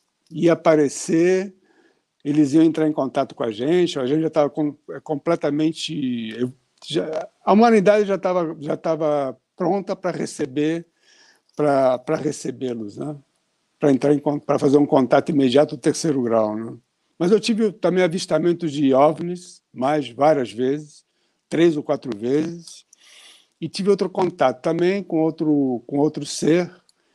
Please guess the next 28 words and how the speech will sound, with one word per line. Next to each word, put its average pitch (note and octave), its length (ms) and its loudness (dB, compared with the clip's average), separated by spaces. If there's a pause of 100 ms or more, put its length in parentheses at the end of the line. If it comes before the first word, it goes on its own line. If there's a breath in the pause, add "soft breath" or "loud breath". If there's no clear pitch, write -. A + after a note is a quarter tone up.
(160)
e C3+ 100 2
esse F#3+ 280 4
foi G3 440 -2
a E3+ 80 -2
questão E3+ 460 -2
de E3+ 120 2
metros, D#3 520 0
né? D#3+ 180 -2
Foi D#3 160 -6
quando D#3 260 -2
começou D#3 440 -2
a D3+ 40 4
aula C#3+ 140 2
da C#3 100 -2
E C3 40 -4
P - 160 -8
L, C3+ 320 2
de A#2 180 -4
exoprojeção. C3 880 -6
A D3+ 60 -2
exoprojeção E3 680 -2
é F#3 40 -2
a F#3 40 -4
projeção F3 500 -4
pra E3 160 -4
outros - 160 -6
planetas, C3+ 560 0
né? C#3 200 -10